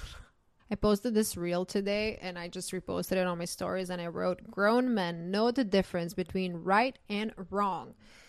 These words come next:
Stop creating excuses for his disrespectful behavior. He knows what he's doing. He won't change. Walk away and prepare for your glow up."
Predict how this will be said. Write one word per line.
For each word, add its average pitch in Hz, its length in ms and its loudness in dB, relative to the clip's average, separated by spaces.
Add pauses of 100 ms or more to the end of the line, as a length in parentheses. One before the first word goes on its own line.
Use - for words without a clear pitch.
(260)
Stop - 420 -4
creating 226 580 0
excuses 175 960 -4
for 180 120 -2
his 180 240 0
disrespectful 185 1000 -4
behavior. 170 840 -4
He 202 220 -6
knows 185 340 -4
what 226 140 -2
he's 262 280 -8
doing. 180 440 -4
He - 180 -8
won't 180 380 -4
change. 170 560 -8
Walk 175 440 -4
away 180 380 -2
and 175 160 -6
prepare 170 500 -8
for - 160 -10
your 170 220 -4
glow 170 420 -8
up." - 240 -8